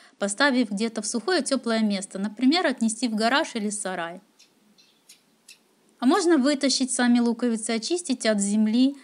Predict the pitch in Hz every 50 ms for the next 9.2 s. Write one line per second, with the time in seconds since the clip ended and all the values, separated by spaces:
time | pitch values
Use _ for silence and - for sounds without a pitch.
0 | _ _ - 226 214 220 226 - - - - 240 240 240 233 240 240 240 - 302
1 | 311 320 311 302 285 262 262 - 233 214 - 254 254 247 - 359 - - 262 302
2 | 277 - 269 240 226 - 240 208 - - 214 208 - 285 269 247 226 226 - 226
3 | 269 339 330 285 247 - - _ 220 214 208 208 202 202 196 196 196 - - -
4 | - 240 277 285 - 269 254 - - 247 220 220 - - - 202 196 190 190 190
5 | 180 196 190 185 190 190 190 - - 196 190 175 175 175 - - - 180 190 -
6 | _ _ _ _ _ _ _ _ _ _ 370 403 403 349 294 269 220 247 285 302
7 | 247 233 214 - 254 247 226 233 - - 311 302 - 247 220 214 220 - 208 214
8 | 220 214 208 214 254 294 285 - 214 190 196 226 240 - 220 190 185 190 - -
9 | 185 185 180 180